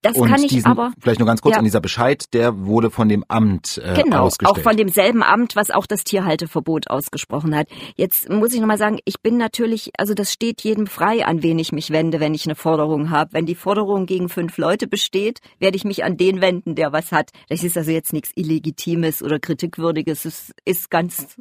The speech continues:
Speaker 1: normales Geschäftsgebaren.
Speaker 2: Ja.
Speaker 1: Und das Amt hat ja die Tierärzte auch bezahlen müssen. Das sind ja jetzt keine fiktiven Kosten, die irgendwie entstanden sind, sondern die Tierärzte, also niedergelassene Ärzte, ich glaub sogar, bin ich sicher, ob auch was an die Tierklinik ging,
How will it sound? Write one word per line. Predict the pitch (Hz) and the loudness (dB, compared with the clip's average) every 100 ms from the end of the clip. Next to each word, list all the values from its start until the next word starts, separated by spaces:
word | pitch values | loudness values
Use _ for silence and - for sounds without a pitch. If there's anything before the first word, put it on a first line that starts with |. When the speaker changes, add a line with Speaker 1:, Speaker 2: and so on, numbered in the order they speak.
| - | -4
Speaker 1:
normales | 175 160 147 151 - | -2 2 2 0 -6
Geschäftsgebaren. | 151 143 - - - 123 - - - | -6 -4 -6 -10 -12 -6 -4 -4 -6
Speaker 2:
Ja. | - 139 - - | -2 -2 -2 -2
Speaker 1:
Und | 185 - 190 | -2 -2 -6
das | 220 180 - | 0 0 0
Amt | 196 220 | -2 0
hat | 208 196 | -2 -2
ja | 190 | -2
die | 175 175 | -2 -6
Tierärzte | - 190 127 - - 127 | -2 -2 -2 -4 -2 -2
auch | 156 | -2
bezahlen | - - 220 180 156 | -8 -2 0 0 0
müssen. | 143 160 | -2 -2
Das | 139 | -2
sind | 170 185 | -2 -2
ja | |
jetzt | 175 160 | -2 -2
keine | - 170 165 | -4 -6 -4
fiktiven | 190 - - 165 - | -6 -6 -8 -6 -6
Kosten, | - 185 - 220 | -4 -2 -2 -2
die | 180 | -2
irgendwie | 165 185 185 - | -2 -2 -4 -4
entstanden | 170 170 - 170 185 185 | -4 -4 -4 -2 -2 -4
sind, | 180 175 170 | -4 -4 -2
sondern | 170 170 170 - _ - | -2 0 -2 -4 _ -6
die | 180 - - | -6 -6 -8
Tierärzte, | 208 196 - 175 - 190 180 - - - - | -4 -2 -2 -4 -4 -4 -4 -10 -20 -20 -10
also | 160 156 | -8 -4
niedergelassene | 151 170 175 160 156 160 170 - | -4 -2 -2 -4 -6 -4 -4 -4
Ärzte, | 165 - 165 | -4 -4 -6
ich | 160 | -8
glaub | - 165 - | -6 -8 -8
sogar, | 170 160 160 156 - - | -8 -6 -6 -6 -10 -4
bin | 180 | -4
ich | 160 | -2
sicher, | 196 190 165 | -4 -4 -4
ob | - 160 | -4 -4
auch | - 156 | -4 -4
was | 160 - | -4 -4
an | 160 | -4
die | 156 | -6
Tierklinik | - 160 - 180 185 175 | -6 -6 -4 -4 -2 -4
ging, | 165 170 | -4 -4